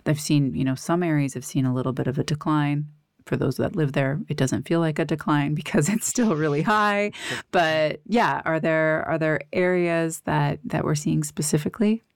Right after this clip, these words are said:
Speaker 2: Yeah, there's been, well, it's kind of interesting. We've seen some decline, we've seen some declines in some of the big pandemic increase
Speaker 1: Mm-hmm.
Speaker 2: areas, like,
Speaker 1: Yeah.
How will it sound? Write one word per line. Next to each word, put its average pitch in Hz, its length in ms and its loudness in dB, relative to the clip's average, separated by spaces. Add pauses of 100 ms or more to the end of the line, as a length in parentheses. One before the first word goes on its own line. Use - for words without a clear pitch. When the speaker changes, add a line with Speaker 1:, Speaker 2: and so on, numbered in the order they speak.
(600)
Speaker 2:
Yeah, 196 360 0
there's 180 600 0 (680)
been, 190 360 -2
well, 165 420 -2
it's 175 120 -6
kind 262 240 -6
of - 60 -6
interesting. 110 840 0
We've 139 360 0 (300)
seen 196 560 -2
some 135 340 0
decline, 147 960 0
we've 135 240 4
seen 160 260 -2
some 127 260 0
declines 123 680 0
in 101 540 -2
some 117 180 -4
of 98 60 -10
the 104 100 -6 (120)
big 98 440 0
pandemic 101 760 -2 (840)
increase 147 540 0
Speaker 1:
Mm-hmm. 120 80 -2
Speaker 2:
areas, 120 760 0
like, 170 140 -6
Speaker 1:
Yeah. 156 280 2